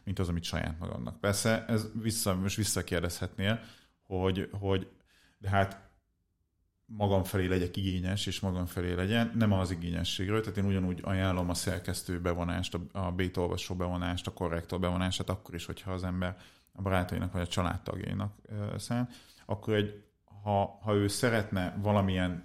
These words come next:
célzott célcsoportnak írni, akkor fontos meg, ö, meggondolni azt, hogy, hogy kinek szól az az üzenet, és azt hogyan tudom neki eladni. És itt nem arról beszélek, hogy, ö, változtassuk meg a, a,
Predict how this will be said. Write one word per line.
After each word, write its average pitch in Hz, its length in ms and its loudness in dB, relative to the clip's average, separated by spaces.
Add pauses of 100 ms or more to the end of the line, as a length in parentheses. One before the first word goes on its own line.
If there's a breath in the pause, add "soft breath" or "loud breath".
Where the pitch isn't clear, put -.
célzott 98 360 2
célcsoportnak 90 720 -4
írni, 131 400 -4
akkor 101 380 -8
fontos 101 480 -2
meg, 90 280 -2 (100)
ö, 92 280 -2
meggondolni 92 680 0
azt, 107 280 2
hogy, 98 220 -2 (440 loud breath)
hogy 98 240 -4
kinek 101 280 2
szól 95 260 2
az 95 100 2
az 98 140 4
üzenet, 107 480 2
és 101 100 0
azt 98 140 0
hogyan 95 240 2
tudom 90 200 -2
neki 90 240 -2
eladni. 80 420 -2 (240 loud breath)
És 104 120 0
itt 98 60 0
nem 123 120 6
arról 101 180 8
beszélek, 98 440 2
hogy, 98 280 2
ö, 98 180 6
változtassuk 95 760 0
meg 92 180 -2
a, 92 220 0 (460 loud breath)
a, 95 40 -4